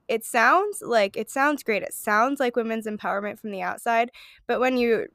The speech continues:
truly look at it, it's not. So I'm just so excited to have you dive into, you know, all of this today. Um, and I will interject with questions along the way, but please, um,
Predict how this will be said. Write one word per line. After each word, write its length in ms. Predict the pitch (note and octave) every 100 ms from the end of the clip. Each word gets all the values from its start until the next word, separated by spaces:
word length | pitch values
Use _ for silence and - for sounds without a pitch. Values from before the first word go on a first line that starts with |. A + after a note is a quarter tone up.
| -
truly 300 | - D#4+ C#4
look 200 | G#3+ G#3+
at 140 | G#3
it, 80 | F#3+
it's 220 | F3+ -
not. 360 | G3+ F#3+ F3 -
So 300 | - A#3 A3 - - - -
I'm 160 | A3+ D#4+
just 160 | G4
so 140 | - B3
excited 360 | A#3+ A3+ A3 G#3
to 80 |
have 180 | G#3 G3
you 180 | G3 F#3+
dive 280 | F#3+ F#3 F#3
into, 600 | F#3+ G3+ - A3 G3 F#3
you 140 | -
know, 320 | G3+ F#3 F3+ - -
all 200 | A3+ C4
of 140 | A#3
this 280 | G#3 G3+ -
today. 420 | A3 G3+ G3 G3+ - - -
Um, 380 | G#3+ G#3 G3+ A3+ - B3+
and 100 | A#3+
I 120 | C4
will 80 | D#4+
interject 480 | E4 A#3 G3+ - -
with 160 | A3
questions 420 | - G3 - A#3
along 300 | A#3 G#3+ G3+
the 80 | G3+
way, 220 | F#3 F#3
but 320 | A3 G#3 F#3+ - - _ _
please, 520 | - A3 A3+ B3+ B3+
um, 440 | - G#3 G3 F#3